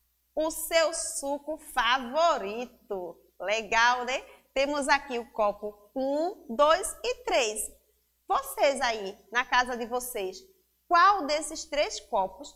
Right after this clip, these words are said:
vocês escolheriam para tomar aquele suco favorito?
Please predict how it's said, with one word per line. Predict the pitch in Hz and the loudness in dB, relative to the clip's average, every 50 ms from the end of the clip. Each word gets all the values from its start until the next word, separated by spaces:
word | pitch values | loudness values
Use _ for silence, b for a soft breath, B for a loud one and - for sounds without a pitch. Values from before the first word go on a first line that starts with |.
| _ _ - | _ _ -6
vocês | 277 330 359 359 - 320 330 320 | -4 -4 -4 -2 -4 -6 -6 -6
escolheriam | 339 - - - 330 311 311 311 311 294 294 285 262 | -8 -10 -4 -2 -2 0 2 0 -2 -2 -4 -6 -4
para | - 285 269 269 277 | -2 0 0 0 -2
tomar | - 285 277 262 269 | -4 -2 0 0 0
aquele | 262 - - - 285 277 285 294 294 | 0 -4 -10 -6 -4 -4 -4 -4 -6
suco | 285 - - - - 254 262 247 254 277 285 _ _ _ _ _ _ - | -10 -12 -12 -12 -10 -8 -8 -8 -8 -10 -12 _ _ _ _ _ _ -8
favorito? | 277 254 262 247 247 302 277 247 214 208 - - 190 185 | -2 -2 -2 0 0 -2 -2 -2 -4 -8 -10 -12 -14 -16